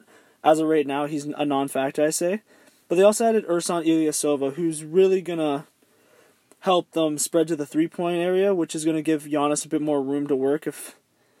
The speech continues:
you know, if he's working with some of these bench pieces, some of these players. You throw them in and really help space the floor for Giannis to do what he has to do. And I think Lopez does that too, 'cause he can shoot the three. He's kind of a three-point threat.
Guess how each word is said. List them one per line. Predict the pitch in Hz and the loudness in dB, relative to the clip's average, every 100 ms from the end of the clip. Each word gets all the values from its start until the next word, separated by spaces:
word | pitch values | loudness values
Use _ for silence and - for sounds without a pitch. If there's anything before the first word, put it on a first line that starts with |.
| _ _ _ | _ _ _
you | 147 | -2
know, | 147 143 | 0 2
if | 147 | 2
he's | 160 143 | 0 -2
working | 147 156 156 | 0 0 0
with | 151 | -4
some | 151 | -4
of | 147 | -2
these | 147 | -2
bench | 143 143 143 | -2 -2 -2
pieces, | - 143 - 147 135 | -2 -2 -2 -4 -4
some | 147 | -4
of | |
these | 143 139 | -4 -4
players. | - 139 143 147 - - _ _ _ - - _ - | -2 0 2 0 -4 -14 _ _ _ -20 -20 _ -20
You | 151 | -8
throw | 165 165 | 0 2
them | 151 139 | 2 0
in | 143 147 | -2 -2
and | 143 143 135 | -4 -6 -4
really | 147 156 147 | 0 2 0
help | 151 139 | 0 -2
space | - - 147 139 | -2 0 0 0
the | |
floor | 143 139 139 | -4 -2 -2
for | 143 | -2
Giannis | 139 139 135 143 - | -4 -2 -2 -4 -4
to | |
do | 143 143 | -2 -2
what | 147 | -2
he | 151 | -4
has | 131 | -4
to | 139 | -4
do. | 131 135 160 | 0 -2 -2
And | 151 | -4
I | 151 | -2
think | 190 160 | -2 -2
Lopez | 147 156 156 160 147 | 0 0 0 -4 0
does | 147 | -2
that | 135 135 | -2 -2
too, | 165 151 | 0 0
'cause | 143 | -2
he | - 175 | -6 -4
can | 170 156 147 _ _ _ _ _ | -2 -2 -4 _ _ _ _ _
shoot | - 196 175 | -6 -6 -6
the | |
three. | 165 190 202 | -6 -2 -2
He's | 170 | -2
kind | - 151 | -2 -2
of | 175 | 0
a | 180 | -4
three-point | 170 196 - 202 190 | -2 -4 -2 -2 0
threat. | 208 226 | 2 2